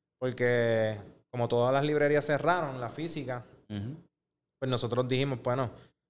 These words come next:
Speaker 1: claramente está subiendo la demanda, porque nosotros estamos vendiendo más.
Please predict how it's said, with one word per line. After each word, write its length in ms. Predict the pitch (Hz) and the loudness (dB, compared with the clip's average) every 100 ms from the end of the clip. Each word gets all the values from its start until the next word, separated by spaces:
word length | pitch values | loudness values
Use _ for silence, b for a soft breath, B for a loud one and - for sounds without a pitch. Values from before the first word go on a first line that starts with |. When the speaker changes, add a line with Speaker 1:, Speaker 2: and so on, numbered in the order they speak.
| _ _ _ | _ _ _
Speaker 1:
claramente 720 | 135 147 175 196 185 160 160 160 | 2 2 2 -2 0 0 0 -6
está 160 | 170 135 | -8 -8
subiendo 300 | 151 151 156 | -4 2 6
la 100 | 156 | 6
demanda, 360 | 151 147 160 147 | 4 -2 -2 -2
porque 100 | 127 | -2
nosotros 180 | 120 | -4
estamos 200 | 120 143 | -4 -4
vendiendo 280 | 143 139 135 | -4 -6 -6
más. 200 | 120 110 | -6 -8